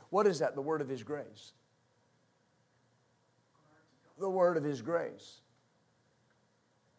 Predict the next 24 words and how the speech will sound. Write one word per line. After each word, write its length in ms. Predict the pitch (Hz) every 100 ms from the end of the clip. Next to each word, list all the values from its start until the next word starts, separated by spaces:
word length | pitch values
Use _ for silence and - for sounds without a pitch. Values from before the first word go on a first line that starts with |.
| _ _ _ _ _ _ _ _ _ _ _ _ _
You 80 | 233
know, 160 | 240 -
over 320 | 233 254 254
and 80 | 208
over 300 | 220 185 180
again 340 | 147 156 131 104 - -
in, 220 | 165 156 -
in 320 | 160 151 156
the 80 | 156
book 180 | 190
of 100 | 180
Luke, 280 | 165 170 -
the 80 | 147
book 180 | 151 160
of 80 | 156
Mark, 380 | 156 147 - - - _ _ -
you, 180 | 156 156
you, 200 | 165 165
you 140 | 170 170
see 320 | - 196 190
the, 280 | 151 147 127 - -
the, 280 | 143 139 135
the 280 | 139 139 190
instance 520 | 175 - 156 123 -